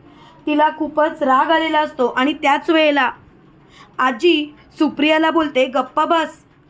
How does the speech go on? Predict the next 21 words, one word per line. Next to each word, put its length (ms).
मला 280
तर 240
तुझ्याशी 600
काही 340
बोलायचं 500
नाही, 260
तुझ्याशी 440
बोलायची 500
इच्छासुद्धा 720
नाही. 320
एक 200
नंबरची 500
खोटारडी 520
आहेस 200
तू. 220
आणि 160
खरं 260
सांगायचं 500
तर 160
तुझ्याशी 500
बोलण्यापेक्षा 840